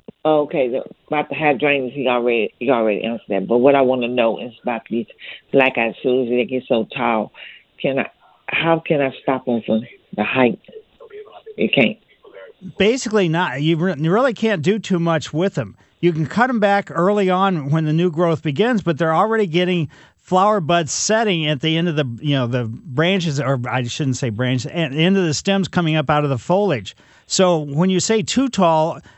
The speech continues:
Speaker 2: they're not getting any higher than your waist, are they? Like, three feet's usually the maximum with
Speaker 1: No,
Speaker 2: them.
Speaker 1: they, they, they not.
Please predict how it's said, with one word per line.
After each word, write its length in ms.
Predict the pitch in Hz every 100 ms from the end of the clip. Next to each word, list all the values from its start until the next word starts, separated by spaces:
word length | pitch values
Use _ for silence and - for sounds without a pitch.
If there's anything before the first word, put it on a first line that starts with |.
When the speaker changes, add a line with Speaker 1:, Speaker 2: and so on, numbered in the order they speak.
| -
Speaker 2:
they're 100 | 190
not 200 | 226 247
getting 320 | 185 175 170
any 160 | 160 156
higher 340 | 139 160 165 160
than 200 | 143 139
your 160 | 127
waist, 500 | 120 127 226 247 -
are 160 | 135 131
they? 140 | 156
Like, 240 | 165 147 117
three 380 | - 165 220
feet's 340 | 196 226 233 -
usually 280 | 180 151 139
the 100 | 131
maximum 500 | 143 190 - 135 127
with 80 |
Speaker 1:
No, 60 | 180 165 151 147 143
Speaker 2:
them. 100 | 135 -
Speaker 1:
they, 300 | 151 151 - -
they, 400 | 143 143 95 -
they 140 | 147
not. 280 | 135 120 107